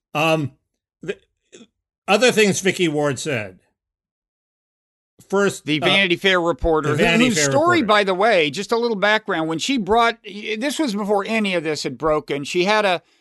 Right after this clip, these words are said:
Speaker 2: profile of Epstein that had some kind of unflattering stuff in it, and she delivered it to Vanity Fair, and I guess, uh, Epstein heard that it was in the works,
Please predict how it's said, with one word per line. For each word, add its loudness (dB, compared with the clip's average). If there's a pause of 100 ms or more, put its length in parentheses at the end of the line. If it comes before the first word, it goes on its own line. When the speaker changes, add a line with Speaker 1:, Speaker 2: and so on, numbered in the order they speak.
(200)
Speaker 2:
profile 2
of -2
Epstein -4
that -2
had -2
some -2
kind 0
of -4
unflattering -2
stuff -4
in -4
it, -8
and -10
she -8
delivered -2
it -2
to -12
Vanity -6
Fair, -4
and -4
I -4
guess, -2 (500)
uh, 2 (240)
Epstein -2 (320)
heard 4
that 2
it 2
was -2
in -2
the -2
works, -4